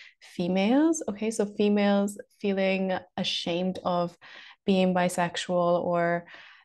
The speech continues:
embracing bisexuality or being attracted to other females.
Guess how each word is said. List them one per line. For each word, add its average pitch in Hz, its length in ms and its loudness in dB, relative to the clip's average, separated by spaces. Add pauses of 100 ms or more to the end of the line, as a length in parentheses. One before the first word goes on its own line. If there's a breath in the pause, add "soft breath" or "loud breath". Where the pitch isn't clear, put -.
embracing 180 540 2
bisexuality 175 760 -2
or 180 120 2
being 185 200 -2
attracted 185 480 -4
to - 120 -6
other 190 180 2
females. 190 580 2